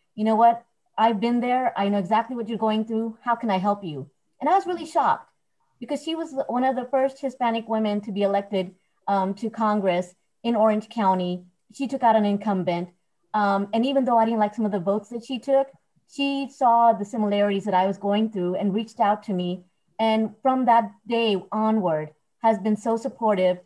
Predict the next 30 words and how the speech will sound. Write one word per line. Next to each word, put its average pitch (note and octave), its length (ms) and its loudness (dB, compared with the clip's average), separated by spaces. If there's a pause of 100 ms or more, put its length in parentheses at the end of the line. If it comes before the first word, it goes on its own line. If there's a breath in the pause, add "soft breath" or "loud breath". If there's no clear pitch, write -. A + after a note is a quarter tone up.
(320)
um, G3 280 0
has G3+ 200 0
guided A3 440 2
me F#3 400 -4
and, G3+ 240 -2
and G#3+ 180 -2
just C#4 240 -4
shown C#4 300 2
up C#4+ 140 0
whenever A#3 260 0
I A#3+ 80 4
needed B3+ 260 -6
her. D3+ 320 -4 (440)
And B3 200 -2
so, B3+ 460 0
um, A3+ 160 4
it B3+ 80 -4
was A#3+ 160 -6
her D4 260 4
and B3 180 0
also B3+ 380 0
Assemblywoman A3+ 720 -2
Sharon A3 340 -4
Quirk G#3+ 240 -8
Silva, E4+ 500 -2 (640)
who C4 80 -4
had B3 180 2
a B3 40 -4
similar E4 360 -2
pathway. G3 640 -2